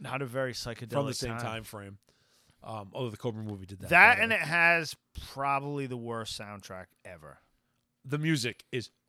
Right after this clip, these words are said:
Speaker 2: abysmal.
Speaker 1: It makes
Speaker 2: Oh my
Speaker 1: you,
Speaker 2: God, is
Speaker 1: it
Speaker 2: it
Speaker 1: makes
Speaker 2: bad.
Speaker 1: you wanna, like, fucking either put earmuffs on or just, like, jab something sharp in
Speaker 2: It's
Speaker 1: your ears.
Speaker 2: terrible. It's terrible, like, eighties light rock with endless solos, and it's not even, like,
Speaker 1: And they have all
Speaker 2: nostalgia
Speaker 1: these,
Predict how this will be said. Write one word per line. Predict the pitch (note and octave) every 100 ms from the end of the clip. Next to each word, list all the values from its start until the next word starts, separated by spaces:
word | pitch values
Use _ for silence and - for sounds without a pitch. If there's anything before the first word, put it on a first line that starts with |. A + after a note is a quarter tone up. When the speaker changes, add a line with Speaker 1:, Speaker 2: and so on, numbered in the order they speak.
| -
Speaker 2:
abysmal. | B2+ G2 _ D3+ B2+ A#2 A2 D#2 -
Speaker 1:
It | E3
makes | D#3 F3+
Speaker 2:
Oh | F3 E3
my | D3+
Speaker 1:
you, |
Speaker 2:
God, | C3+ C3+
is | B2+
Speaker 1:
it |
Speaker 2:
it | F3+
Speaker 1:
makes | F3+ -
Speaker 2:
bad. | A#3+
Speaker 1:
you |
wanna, | A3+ A3 G#3+
like, | E3 D3+ A2+ _
fucking | C#3 C#3+ D#3 C3
either | D3+ D3 C#3 -
put | - E3
earmuffs | D3+ D3+ D3 C3 - D3
on | C3 B2+ B2
or | B2
just, | A2+ A#2+ B2+
like, | A2 G2+ F2+
jab | - G#2+ A2+ A2+
something | - A#2+ A2 G#2
sharp | - A2 G#2+
in | C#3+
Speaker 2:
It's | A2 G#2
Speaker 1:
your |
ears. | G#2+ G2
Speaker 2:
terrible. | B2 B2 A2+ A2
It's | C#3 -
terrible, | F#3 A3 G#3+ F3
like, | D3+ - _ _ _ _ _ C#3+
eighties | D3 D3 B2
light | C3 C3+
rock | C3+ C3 C3+
with | C3
endless | C3 C3 B2+
solos, | - B2+ C3 C3 C3+ C3 C3 - - _ _ _
and | C#3 C#3+
it's | -
not | D#3+ D3
even, | C3
like, | B2 D3
Speaker 1:
And | G3+
they |
have | B3 D4+
all | D#4
Speaker 2:
nostalgia |
Speaker 1:
these, | -